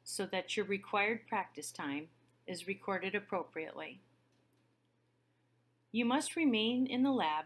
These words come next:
for a minimum of fifteen minutes for your time to be recorded.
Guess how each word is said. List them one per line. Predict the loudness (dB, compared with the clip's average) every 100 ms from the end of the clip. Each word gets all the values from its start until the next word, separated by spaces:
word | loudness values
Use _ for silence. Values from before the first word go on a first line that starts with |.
| -4
for | -4
a | -2
minimum | 0 2 4 6
of | 4 2
fifteen | -4 -2 -4 0 0 2
minutes | 0 -4 -6 -8 -8 -10 -6
for | -4
your | -4
time | -4 -2 -2 -4
to | -6
be | -6 -6
recorded. | -6 -4 -2 -2 -6